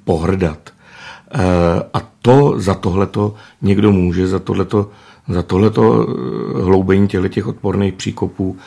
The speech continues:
eh, že si vůbec někdo tohle, tohle troufá, eh, a pod ještě praporem, eh, lásky a pravdy,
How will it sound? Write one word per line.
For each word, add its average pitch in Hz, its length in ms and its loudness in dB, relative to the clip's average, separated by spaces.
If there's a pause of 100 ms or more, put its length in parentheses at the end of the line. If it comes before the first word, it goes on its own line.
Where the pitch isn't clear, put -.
(340)
eh, 101 360 0
že 90 140 -2
si 95 140 -6
vůbec 98 360 -2
někdo 95 220 0
tohle, 92 300 -2 (220)
tohle 92 260 -2
troufá, 95 600 -4 (440)
eh, 98 640 -2 (240)
a 90 340 -4 (140)
pod - 200 -8
ještě 98 340 -4 (340)
praporem, 92 720 0
eh, 120 360 -6
lásky 90 420 -4
a 95 80 -2
pravdy, 85 480 -6